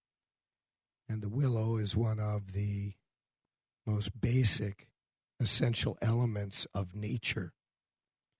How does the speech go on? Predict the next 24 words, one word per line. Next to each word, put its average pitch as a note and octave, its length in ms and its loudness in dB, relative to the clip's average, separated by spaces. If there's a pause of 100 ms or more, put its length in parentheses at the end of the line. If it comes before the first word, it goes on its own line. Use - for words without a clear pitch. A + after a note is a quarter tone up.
(460)
In A2+ 100 2
fact, C3 580 0 (800)
this A#2 300 4
week D3+ 400 6
is G#2+ 160 -2
Sukkot, B2+ 640 4 (720)
the A2 60 -2
Jewish A2 360 0
celebration G#2+ 800 0
of G2+ 160 -4
Sukkot, A#2 640 0 (340)
beginning A2 440 -6 (1600)
this G2 220 0
week. B2 300 -2 (2250)
And A#2 640 -2 (880)
the A#2 80 6
willow B2+ 600 6
plays A#2+ 380 4
a A2+ 60 2
very B2 300 4
important A2+ 560 0
role C3+ 520 2
in A#2+ 220 -6
Sukkot G2 680 -6